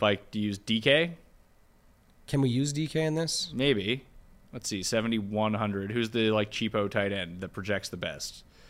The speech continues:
Speaker 2: I think it's Schultz, to be honest, if not going down to somebody else,
Speaker 1: Let's
Speaker 2: like
Speaker 1: see, po-, points per dollar, the best tight end this week is Dalton Schultz or Jordan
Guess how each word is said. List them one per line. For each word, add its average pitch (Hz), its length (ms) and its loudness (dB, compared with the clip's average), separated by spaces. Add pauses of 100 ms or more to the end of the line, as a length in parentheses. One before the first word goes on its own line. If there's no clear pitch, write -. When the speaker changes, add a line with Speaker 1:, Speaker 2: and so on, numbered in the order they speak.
(300)
Speaker 2:
I 139 80 -2
think 180 160 8
it's - 80 2
Schultz, 131 420 2
to - 100 -4
be 123 120 2
honest, 147 320 2
if 123 100 0
not 131 240 0
going 127 240 2
down 123 340 2
to 123 340 2
somebody 120 380 0
else, 120 300 0
Speaker 1:
Let's 110 140 0
Speaker 2:
like 98 120 2
Speaker 1:
see, - 60 -14
po-, 139 140 2
points 156 380 0
per 185 140 4
dollar, 120 480 10
the 110 140 0
best 110 460 4
tight 113 240 4
end 104 240 2
this 104 200 -2
week 101 320 -2
is 101 240 0
Dalton 104 360 2
Schultz 92 480 -4 (240)
or 120 500 8
Jordan 110 320 2